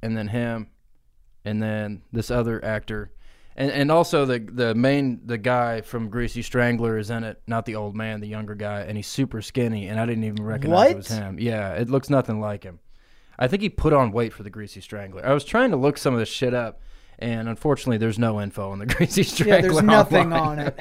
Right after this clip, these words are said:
Speaker 1: <laughs> The movie virtually doesn't exist.
Speaker 2: You watched it with us again, didn't you?
Speaker 1: I did.
Speaker 2: Yeah.
Speaker 1: Mm-hmm.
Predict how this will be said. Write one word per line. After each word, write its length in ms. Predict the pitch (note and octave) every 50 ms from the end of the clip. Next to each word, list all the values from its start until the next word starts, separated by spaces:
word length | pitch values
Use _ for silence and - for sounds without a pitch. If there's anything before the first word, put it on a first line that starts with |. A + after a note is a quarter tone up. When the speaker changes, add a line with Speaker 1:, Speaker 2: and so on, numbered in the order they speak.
| - -
Speaker 1:
<laughs> 120 | - - -
The 80 | D3+ D#3
movie 360 | F3+ G3 G3+ F3 E3+ E3 D3 B2+
virtually 560 | A#2 A2 A2 B2 F3 F#3+ E3+ C3 D3 C#3+ B2+
doesn't 320 | A2+ A2+ C3+ B2+ A2 A2+
exist. 440 | G#2+ G#2 G2+ G#2 G#2 G2+ F2+ F2 - -
Speaker 2:
You 280 | - G3+ G3+ D4 G4+ G4
watched 360 | G3+ F3+ G3 A3+ - - - E3+
it 100 | D#3 D3
with 180 | D3+ D3 -
us 140 | C3+ - -
again, 360 | C3 A#2 C3+ C#3+ C#3+ C3 G#2+ F2
didn't 240 | F2+ A2+ A#2+ C#3+ D3+
you? 100 | E3+ F#3
Speaker 1:
I 60 | B2
did. 320 | A#2 G#2+ A2 G#2+ G#2+ G#2 G#2
Speaker 2:
Yeah. 280 | - D#3+ - - -
Speaker 1:
Mm-hmm. 200 | A2+ A2 G#2+ G#2